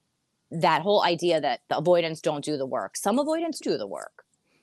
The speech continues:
Some avoidants do. And it's, are both partner, it has to be both partners have to be willing to participate in it. And so i-, if you're in this dance, there is your own work, there is the other partner's work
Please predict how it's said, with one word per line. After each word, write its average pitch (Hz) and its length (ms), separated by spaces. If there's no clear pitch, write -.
Some 208 280
avoidants 202 480
do. 180 360
And 180 160
it's, 165 220
are 180 120
both 202 400
partner, 190 420
it 160 80
has 180 240
to 262 80
be 226 140
both 170 300
partners 156 400
have 147 180
to 156 80
be 151 120
willing 139 340
to 143 100
participate 135 640
in 73 80
it. 67 200
And 170 180
so 165 300
i-, 160 220
if 160 160
you're 151 100
in 220 200
this 285 160
dance, 135 600
there 170 220
is 156 400
your 160 240
own 226 240
work, 254 460
there 156 180
is 147 220
the 123 200
other 185 220
partner's 160 500
work 143 420